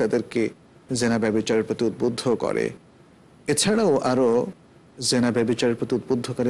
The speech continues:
আরও অনেক কিছু হারাম, যেমন মেয়েদের পোশাকের একটা সুন্দর বর্ণনা দেয়া হয়েছে যে মেয়েরা যেন পাতলা কাপড় না পরে, টাইট কাপড় না পরে, মেয়েরা যেন প্রসাধনী সামগ্রী ব্যবহার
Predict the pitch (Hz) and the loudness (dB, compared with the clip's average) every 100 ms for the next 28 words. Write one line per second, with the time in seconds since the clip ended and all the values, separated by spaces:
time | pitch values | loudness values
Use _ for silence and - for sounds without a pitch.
0 | 120 120 120 120 - - 104 98 107 160 | 0 2 0 -2 -4 -4 -4 -4 -2 -2
1 | 202 - - - - 120 123 120 110 120 | -4 -12 -20 -20 -12 -2 0 2 0 -2
2 | - - - - 131 131 135 131 131 127 | -10 -20 -20 -10 -2 2 2 0 0 -2
3 | 135 120 123 113 - 113 139 127 120 110 | -2 -4 -2 -2 -2 -4 -4 0 2 0
4 | - - - - - - 131 147 156 147 | -2 -10 -16 -20 -20 -10 -2 0 2 2
5 | 123 113 107 107 98 - 196 - - - | 2 0 0 -2 -2 -2 -4 -8 -16 -20
6 | - - 120 117 117 117 117 113 120 - | -20 -4 0 2 2 0 0 -2 -2 -2
7 | 123 120 110 113 113 107 110 110 107 117 | -2 -2 -2 0 -2 0 0 2 0 -2
8 | 120 - 127 110 117 113 110 113 110 110 | -2 -2 -4 -2 -2 -2 -2 0 2 2
9 | 110 - - - 131 127 123 123 123 117 | 0 -6 -20 -6 -2 0 2 0 0 0
10 | 127 - 117 123 120 117 113 113 117 120 | 0 -2 0 0 0 0 0 0 2 2
11 | 117 110 - - - - 110 120 113 120 | 0 -2 -12 -20 -20 -8 -2 0 0 -2